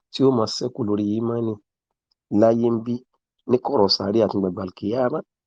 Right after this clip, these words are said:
Kọ́lọ́run Ọba Allah subhanahu wa ta'ala kó mọ́ sàá ṣe wá kú lórí oore, kó sì jẹ́ kí a ní àtúbọ̀tán dáadáa. Bi-idhnillahi ta'ala, ọ̀rọ̀ tá a fẹ́ sọ, ẹ rí pé a sọ̀rọ̀ nípa àkídà wa, ká yẹ̀ wò ṣó wà ń bẹ̀.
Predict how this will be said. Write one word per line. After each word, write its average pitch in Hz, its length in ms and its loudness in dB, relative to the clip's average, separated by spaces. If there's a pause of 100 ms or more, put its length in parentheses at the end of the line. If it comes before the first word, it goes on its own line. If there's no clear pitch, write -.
(380)
Kọ́lọ́run 107 200 4
Ọba 92 140 4
Allah 95 220 4
subhanahu 98 640 -4
wa 98 100 -6
ta'ala 123 320 -4 (540)
kó - 60 -4
mọ́ 117 120 4
sàá 107 160 0
ṣe 101 140 -6
wá 101 120 -4
kú 107 140 -8
lórí 104 220 6
oore, 98 240 6 (680)
kó - 60 -8
sì 98 120 2
jẹ́ 98 200 0
kí - 180 -2 (340)
a - 140 -4
ní 113 160 4
àtúbọ̀tán 95 600 0
dáadáa. 95 360 -4 (760)
Bi-idhnillahi 120 580 2
ta'ala, 110 420 2 (1400)
ọ̀rọ̀ 110 260 4
tá 123 120 4
a 120 40 2
fẹ́ 143 140 -6
sọ, - 180 -6
ẹ 131 100 0
rí 139 80 -6
pé 139 160 -4
a - 160 -6
sọ̀rọ̀ 104 200 -2
nípa 104 220 0
àkídà 117 500 0
wa, 104 180 6 (120)
ká - 160 -8
yẹ̀ 101 240 0
wò 104 160 0
ṣó - 160 -6
wà 101 160 2
ń 90 100 -6
bẹ̀. 87 140 -6